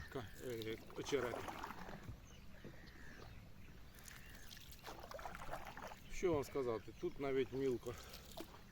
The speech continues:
Весло достає до дна. Оце такий рівень води, ну і замуленість. Річка замулилася.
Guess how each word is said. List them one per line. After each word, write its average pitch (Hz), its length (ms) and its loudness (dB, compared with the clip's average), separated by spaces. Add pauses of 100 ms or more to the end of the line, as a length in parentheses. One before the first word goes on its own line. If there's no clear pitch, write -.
(120)
Весло 147 380 6
достає 139 480 8
до 123 120 4
дна. 110 260 2 (1120)
Оце 175 200 4
такий 156 320 8
рівень 147 300 8
води, 135 400 8
ну 208 160 8
і 143 160 10
замуленість. 135 840 6 (1400)
Річка 139 420 4
замулилася. 135 840 2